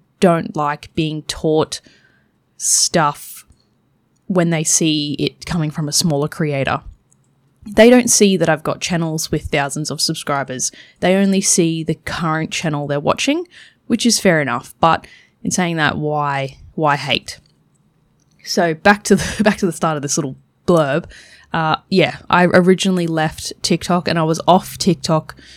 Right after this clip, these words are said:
I would say for majority of the year because I was just so sick of uploading a TikTok and then instantly receiving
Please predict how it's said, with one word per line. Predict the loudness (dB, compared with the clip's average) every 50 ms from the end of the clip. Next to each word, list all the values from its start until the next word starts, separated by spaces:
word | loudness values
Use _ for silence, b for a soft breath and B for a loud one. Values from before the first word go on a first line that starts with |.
| B B B B B 2
I | 4 4
would | 4 4
say | 4 2 0 0
for | 0 0 4
majority | 4 6 4 4 0 -4 _ -2 0 2 2 4 2 2 2 0 0 0
of | -2 -2 -2 -2
the | -2 -2
year | -2 -2 -2 0 0 0 2 0 0 -2
because | -2 -4 -4 -4 -2 -2
I | -2
was | -2 -2
just | -2 -2 0 0 2
so | 2 2 2
sick | 2 2 0 -2 0 0
of | -2 -2 -2 -6 b b b b b b 0
uploading | 0 4 6 6 6 6 4 2 -2
a |
TikTok | -4 -2 -4 -4 -4 -4 -8 -8 -10 -10 -8 -6
and | -6 -4 -4
then | -6 -8 -8 -8 -8 -10 -10 _ 6
instantly | 8 10 10 8 6 2 0 0 0 -2 -6 -6
receiving | -8 -8 -8 -8 -6 -6 -6 -6 -6 -8 -10 -12 -14